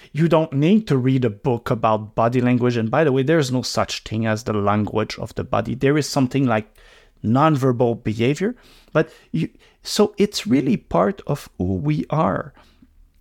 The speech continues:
The problem is that, and, and, and of course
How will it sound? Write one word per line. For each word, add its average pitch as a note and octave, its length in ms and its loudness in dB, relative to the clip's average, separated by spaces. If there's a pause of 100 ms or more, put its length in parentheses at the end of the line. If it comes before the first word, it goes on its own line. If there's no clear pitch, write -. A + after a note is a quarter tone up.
(180)
The C#3 100 -6
problem D3 800 2
is A#2+ 240 -4
that, A#2+ 300 0 (320)
and, D#3+ 260 0
and, F3+ 160 2 (200)
and F3 180 -2
of - 220 -4
course G4 420 0